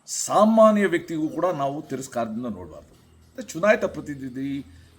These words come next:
ಇಪ್ಪತ್ತಕ್ಕೂ ಹೆಚ್ಚು ಲಕ್ಷ ಮತದಾರರ ಕ್ಷೇತ್ರದಿಂದ ಗೆದ್ದಿರೋರಿಗೆ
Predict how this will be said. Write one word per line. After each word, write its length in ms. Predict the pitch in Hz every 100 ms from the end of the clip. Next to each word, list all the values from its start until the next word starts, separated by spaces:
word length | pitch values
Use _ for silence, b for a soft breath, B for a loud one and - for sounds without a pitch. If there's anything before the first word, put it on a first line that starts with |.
| 110
ಇಪ್ಪತ್ತಕ್ಕೂ 720 | - 127 123 117 104 - 110
ಹೆಚ್ಚು 280 | 104 107 104
ಲಕ್ಷ 280 | 107 - 127 107 90 - 104
ಮತದಾರರ 420 | 117 131 127 110
ಕ್ಷೇತ್ರದಿಂದ 440 | - 117 104 104
ಗೆದ್ದಿರೋರಿಗೆ 800 | 92 98 104 101 85 78 82 _